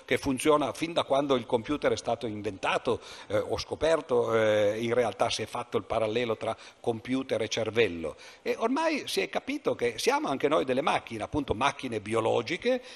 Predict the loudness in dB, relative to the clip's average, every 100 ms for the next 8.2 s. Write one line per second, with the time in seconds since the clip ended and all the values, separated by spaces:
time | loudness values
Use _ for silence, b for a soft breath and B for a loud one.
0 | B 0 2 4 2 0 -4 4 6 8
1 | 6 2 4 4 4 2 0 -2 0 -2
2 | -2 -4 -4 -8 -2 -2 0 0 -2 -2
3 | -2 -2 -2 -4 -4 -6 -4 -2 -2 -2
4 | -4 0 2 2 -4 -8 -10 B B -4
5 | -2 2 2 2 -4 -2 0 2 2 0
6 | -6 -6 -4 -2 -2 0 0 0 -2 -2
7 | -6 -6 -4 -4 -4 -4 -6 -2 -2 0
8 | -4